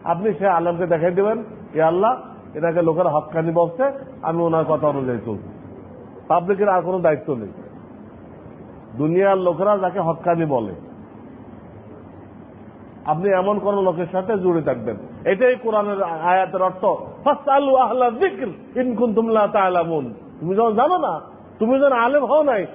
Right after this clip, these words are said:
হয় নিজে আলেম হয়ে যাও, আর যখন আলেম হও নাই, তো হক্কানি, যাকে সবাই হক্কানি বলে,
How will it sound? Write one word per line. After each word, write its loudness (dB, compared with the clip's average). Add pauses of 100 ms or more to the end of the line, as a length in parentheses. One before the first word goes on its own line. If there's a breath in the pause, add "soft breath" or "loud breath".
(140)
হয় 4
নিজে 0
আলেম 4
হয়ে 4
যাও, 4 (540)
আর -2
যখন 2
আলেম 4
হও 4
নাই, 2 (300)
তো 2
হক্কানি, 2
যাকে -2
সবাই 4
হক্কানি 2
বলে, 0